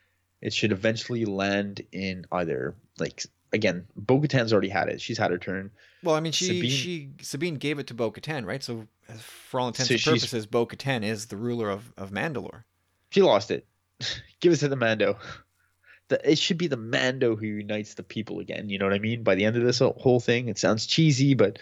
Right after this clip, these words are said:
Speaker 1: whatever it is, you know, and I'd love to see him just hold that thing up by the end of this and, like, people just clad in their Mandalorian armor, like, "Yeah."
Speaker 2: Yeah, I don't know.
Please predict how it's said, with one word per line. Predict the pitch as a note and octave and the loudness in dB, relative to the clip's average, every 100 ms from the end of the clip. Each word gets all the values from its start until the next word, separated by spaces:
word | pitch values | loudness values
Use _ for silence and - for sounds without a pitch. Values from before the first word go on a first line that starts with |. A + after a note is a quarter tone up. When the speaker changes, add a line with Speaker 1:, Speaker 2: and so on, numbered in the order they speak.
| - - - - - - - _ _ | -16 -16 -18 -20 -20 -20 -20 _ _
Speaker 1:
whatever | - - C3+ | -6 0 4
it | C#3 | 8
is, | C#3+ A#2 | 8 6
you | B2 | 4
know, | A#2+ | 4
and | G#2+ | 4
I'd | G2 G#2 | 2 2
love | A#2+ B2+ | 2 2
to | A#2+ | -2
see | - | -4
him | A2 A#2+ | 0 -2
just | A#2 F#2 | -2 -4
hold | - B2 A#2+ | -2 0 0
that | A2 G#2 - | 0 -2 -2
thing | B2 | 0
up | A#2+ A#2 | 0 2
by | G#2 | 2
the | A2+ | 2
end | A2 A2 | 0 2
of | G#2+ | 4
this | A2 G#2+ | 4 2
and, | G2 E2+ | -8 -8
like, | F2 _ _ _ _ _ _ _ | -10 _ _ _ _ _ _ _
people | - C3 G#2+ | -6 -2 -2
just | G#2 G2 - | 0 -2 -2
clad | - G#2 G2 G2 | -2 0 2 0
in | F#2 | -2
their | F#2 | -4
Mandalorian | G2+ G#2 G2+ G#2+ G2+ | -2 0 2 2 2
armor, | F#2+ G#2 G2+ | 0 -2 -2
like, | G2 G2 A2+ | -2 -2 -2
"Yeah." | G#3+ G3+ - - - - - - - C3+ _ _ _ _ _ _ _ _ _ _ _ _ _ | -4 -4 -4 -4 -4 -4 -4 -6 -10 -12 _ _ _ _ _ _ _ _ _ _ _ _ _
Speaker 2:
Yeah, | F3 | -16
I | C#4+ | -12
don't | F#4 | -8
know. | C4+ | -6